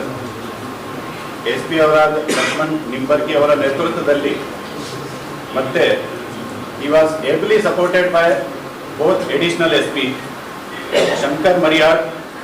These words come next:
ಅವರು ಈ ತಿಂಗಳು ಎಂಡ್‌ನಲ್ಲಿ ರಿಟೈರ್ಡ್ ಆಗ್ತಾ ಇರೋದು. ಆ, ಈ ರಿಟೈರ್ಡ್ ಆಗುವಾಗ ಮುಂಚೆ ಅವರು ನಮ್ಗೆ ಇದು ಒಂದು ತಮ್ಮ ಕಾರ್ಯಾಚರಣೆದು ಒಂದು ಕೊಡುಗೆ ಕೊಟ್ಟು ಹೋಗ್ತಾ ಇದ್ದಾರೆ ಅಂತ. ಮತ್ತೆ ಇನ್ನೊಬ್ರು ಅಡಿಷನಲ್ ಎಸ್ ಪಿ ಆದ ರಾಮನ್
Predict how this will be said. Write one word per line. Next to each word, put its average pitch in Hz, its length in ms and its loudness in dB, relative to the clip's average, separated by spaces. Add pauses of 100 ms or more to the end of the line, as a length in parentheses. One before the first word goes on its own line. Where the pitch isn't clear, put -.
(120)
ಅವರು 160 240 4
ಈ 160 220 2
ತಿಂಗಳು 175 300 2
ಎಂಡ್‌ನಲ್ಲಿ 156 400 4
ರಿಟೈರ್ಡ್ 143 340 4
ಆಗ್ತಾ - 240 2
ಇರೋದು. - 280 -2 (1300)
ಆ, 123 360 4 (360)
ಈ 135 100 0
ರಿಟೈರ್ಡ್ 165 380 4
ಆಗುವಾಗ 160 380 4
ಮುಂಚೆ 160 560 0
ಅವರು 151 420 4
ನಮ್ಗೆ 147 220 0
ಇದು 151 200 0
ಒಂದು 147 460 0 (300)
ತಮ್ಮ 135 160 -2
ಕಾರ್ಯಾಚರಣೆದು 147 680 2
ಒಂದು 143 180 -2
ಕೊಡುಗೆ 156 400 -2
ಕೊಟ್ಟು 147 360 -2
ಹೋಗ್ತಾ 147 320 0
ಇದ್ದಾರೆ 139 260 4
ಅಂತ. 120 200 0 (920)
ಮತ್ತೆ 135 240 0 (380)
ಇನ್ನೊಬ್ರು 170 460 2 (380)
ಅಡಿಷನಲ್ 160 340 0
ಎಸ್ 147 160 2
ಪಿ 156 120 2
ಆದ 147 200 6
ರಾಮನ್ 147 480 4